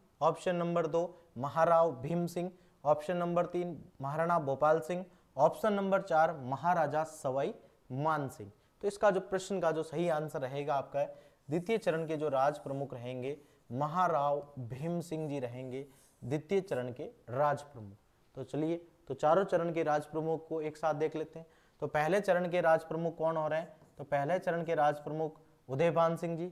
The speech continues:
कहाँ के हैं? धौलपुर के हैं। महाराव भीम सिंह जी ये कहाँ के हैं? सर ये कोटा के हैं। ठीक है,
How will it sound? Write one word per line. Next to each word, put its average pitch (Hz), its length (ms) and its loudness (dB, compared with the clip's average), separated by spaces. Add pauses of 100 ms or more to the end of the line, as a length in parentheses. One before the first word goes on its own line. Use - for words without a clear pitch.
कहाँ 160 220 -4
के 160 120 -4
हैं? 170 180 -6 (160)
धौलपुर 156 440 0
के 113 60 -10
हैं। 98 120 -14 (340)
महाराव 170 460 2
भीम 147 220 0
सिंह 175 220 -4
जी 180 80 -2
ये 170 160 0
कहाँ 156 260 -2
के 170 100 -4
हैं? 165 160 -4 (260)
सर 170 200 0
ये 180 140 0
कोटा 151 400 2
के 131 140 -6
हैं। 101 180 -14 (1080)
ठीक 165 180 -6
है, 101 80 -14